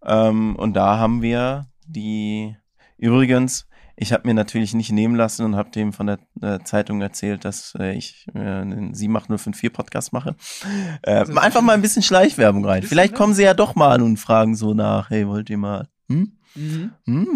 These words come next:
Speaker 1: wollt ihr, wollt ihr mal was erzählen?"
Speaker 2: Weiß ich, wenn ich sehe, welche, welche, welche Clowns es in die Zeitung schaffen,
Speaker 1: Ja.
Speaker 2: dann wundert mich, wie ich das
Speaker 1: Äh,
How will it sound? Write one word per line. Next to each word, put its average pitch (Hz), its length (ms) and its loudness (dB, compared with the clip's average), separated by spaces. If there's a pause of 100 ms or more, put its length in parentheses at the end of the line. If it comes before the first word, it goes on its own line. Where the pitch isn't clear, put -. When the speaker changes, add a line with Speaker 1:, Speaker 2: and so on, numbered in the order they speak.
Speaker 1:
wollt 139 120 0
ihr, 330 80 -4
wollt 320 240 -4
ihr 339 80 -4
mal 370 180 -4
was 339 180 -4
erzählen?" 269 220 -2
Speaker 2:
Weiß 311 60 2
ich, 330 80 0
wenn 170 120 0
ich 202 120 -6
sehe, 208 220 -4
welche, 185 340 -4
welche, 165 460 -10
welche 156 320 -12 (320)
Clowns 180 380 -2
es 185 140 -6
in 175 60 -6
die 170 100 -8
Zeitung 190 320 -2
schaffen, 185 200 2
Speaker 1:
Ja. 135 180 6
Speaker 2:
dann 208 180 6
wundert 185 320 2
mich, 190 100 -6
wie 233 160 -6
ich 214 80 -2
das 185 160 -6
Speaker 1:
Äh, - 60 -8